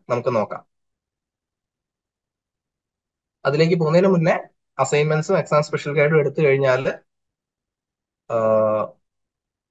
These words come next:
നിങ്ങൾക്ക് useful ആയിട്ടുള്ള ഒരുപാട് കാര്യങ്ങൾ അതിനകത്ത് ഉണ്ട്. എന്തായാലും exam special guide എന്ന് പറയുമ്പോൾ നിങ്ങളുടെ എക്സാമിന് oriented ആയിട്ടുള്ളൊരു, ആ, ഫയലാണ്. ഞാൻ പറഞ്ഞല്ലോ, അതൊക്കെ എന്തായാലും racer വളരെ കൃത്യമായിട്ട് explain ചെയ്യുന്നതായിരിക്കും. ഇനി moving on,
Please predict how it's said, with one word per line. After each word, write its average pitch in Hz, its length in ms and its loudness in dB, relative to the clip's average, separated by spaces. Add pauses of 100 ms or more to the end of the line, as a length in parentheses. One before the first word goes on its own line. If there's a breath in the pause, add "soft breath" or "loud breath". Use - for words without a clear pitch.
(280)
നിങ്ങൾക്ക് 165 200 0
useful 156 280 0
ആയിട്ടുള്ള 156 360 4 (140)
ഒരുപാട് 170 380 6 (340)
കാര്യങ്ങൾ 135 320 2
അതിനകത്ത് 131 360 -2
ഉണ്ട്. 117 240 -4
എന്തായാലും 143 340 4
exam 143 260 0
special 147 340 -6
guide 156 140 2
എന്ന് 170 120 2
പറയുമ്പോൾ 156 260 2
നിങ്ങളുടെ 170 220 0
എക്സാമിന് 151 680 0
oriented 143 360 0
ആയിട്ടുള്ളൊരു, 139 640 0
ആ, 117 240 2
ഫയലാണ്. 123 640 2 (200)
ഞാൻ 147 120 -4
പറഞ്ഞല്ലോ, 131 300 0
അതൊക്കെ 123 200 -2
എന്തായാലും 135 360 0
racer 131 300 0
വളരെ 131 300 0
കൃത്യമായിട്ട് 135 420 -4
explain 131 280 -4
ചെയ്യുന്നതായിരിക്കും. 120 720 -2 (400)
ഇനി 180 120 2
moving 196 360 4
on, 208 240 4